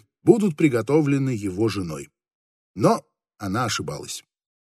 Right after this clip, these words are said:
Морелли страшно гордился ими. Флавия и Аргайл застали его на кухне в фартуке, хотя домовитый вид несколько портил выглядывающий из-под пояса пистолет.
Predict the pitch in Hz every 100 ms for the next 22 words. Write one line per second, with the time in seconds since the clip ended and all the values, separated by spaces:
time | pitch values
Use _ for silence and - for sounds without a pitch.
0 | - - - - 131 214 233 214 156 -
1 | 180 - 170 147 120 147 175 147 147 123
2 | 92 _ _ _ _ _ _ _ _ -
3 | 202 247 233 220 190 202 214 196 175 -
4 | 190 185 175 165 170 156 147 175 - 156
5 | 147 - 254 185 - - 85 - - 120
6 | 113 139 120 95 135 131 123 110 104 208
7 | - 233 226 208 233 - 180 165 160 180
8 | 202 175 139 120 131 143 143 143 139 139
9 | 135 - 117 110 127 123 120 - 123 -
10 | _ 143 139 - 120 107 78 -